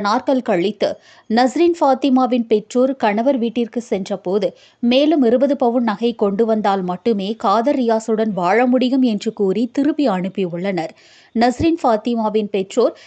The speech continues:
ஏற்கனவே கடன் வாங்கி முப்பத்தி இரண்டு சவரன் நகை போட்டு திருமணம் செய்து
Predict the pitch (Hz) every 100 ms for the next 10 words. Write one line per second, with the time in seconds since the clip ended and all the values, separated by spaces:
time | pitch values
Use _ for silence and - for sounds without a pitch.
0 | - - 220 269 302 269 277 302 226 214
1 | 226 233 220 240 208 208 247 233 190 208
2 | 233 233 208 262 262 226 233 226 196 196
3 | 220 240 247 233 262 277 269 240 214